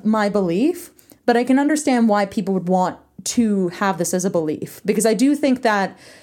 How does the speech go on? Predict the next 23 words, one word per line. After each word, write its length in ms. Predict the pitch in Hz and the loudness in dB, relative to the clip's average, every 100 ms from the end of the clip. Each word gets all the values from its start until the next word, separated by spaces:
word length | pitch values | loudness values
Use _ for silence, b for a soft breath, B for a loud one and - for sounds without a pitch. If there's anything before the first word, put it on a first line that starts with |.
| B - | B -4
uh, 100 | - | 0
in 140 | 233 | 2
a, 100 | 233 - | 0 0
es-, 200 | 226 - - | -2 -2 -2
especially 420 | 220 330 330 392 | -2 0 0 0
in 60 | 370 | 2
a 80 | |
lot 220 | 262 220 220 | 2 0 -2
of 160 | - | -2
the 60 | 196 | 0
more 380 | 196 196 185 175 | 0 2 0 0
Wiccan 460 | 170 190 208 262 | -2 -4 0 0
practices, 760 | 254 277 277 294 - 330 320 - B B B B | 0 -2 -2 -4 0 0 0 -4 B B B B
there 220 | 202 220 | -2 0
is 160 | 220 214 | 2 0
a 40 | |
lot 300 | 220 214 208 | 2 2 2
more 340 | 214 208 208 196 | 0 0 2 0
stuff 300 | - 196 190 | -2 -2 0
in 60 | |
there 160 | 202 185 | 0 0
that's 240 | 185 185 | -2 0
meant 440 | 196 180 190 185 | 0 0 0 -2